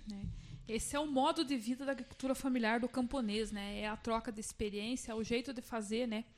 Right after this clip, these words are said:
Aí a coisa acontecer. Como você citou ali anteriormente, é, hoje a nossa agricultura familiar, ela não tem grandes acesso a tecnologias, né? A, a,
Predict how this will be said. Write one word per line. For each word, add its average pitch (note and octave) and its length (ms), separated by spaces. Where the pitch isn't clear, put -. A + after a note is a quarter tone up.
Aí G#3 240
a G#3+ 60
coisa A3 300
acontecer. A3+ 640
Como A3 240
você A3 380
citou - 380
ali G#3 240
anteriormente, G3+ 760
é, F#3+ 200
hoje G3+ 440
a G#3 100
nossa G3+ 260
agricultura G3+ 400
familiar, G3 540
ela G3 300
não G#3 160
tem C#4 280
grandes A#3 400
acesso A3 420
a A3+ 60
tecnologias, G#3+ 760
né? G#3+ 160
A, G3 480
a, - 120